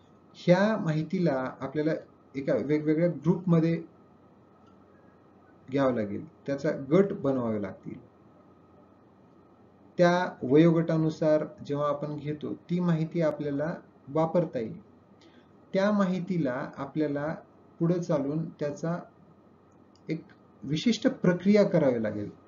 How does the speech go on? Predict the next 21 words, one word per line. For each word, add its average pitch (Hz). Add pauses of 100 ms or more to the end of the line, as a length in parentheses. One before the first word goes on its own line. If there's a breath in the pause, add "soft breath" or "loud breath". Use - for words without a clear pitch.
(640 loud breath)
प्रयोगात्मक 190 (240)
त्याला 175 (760)
मांडणी 175
करावी 139
लागेल. 107
तेव्हा 170
आपल्याला 170
लक्षात 160
येईल 139
की 156
आपण 160
जे 160 (220)
सांगितलेलं 160
आहे 117
हायपोथेसिसमध्ये 131
इथं 127 (1500)
ते 196
बरोबर 180
होतंय 170
की 180
नाही, 135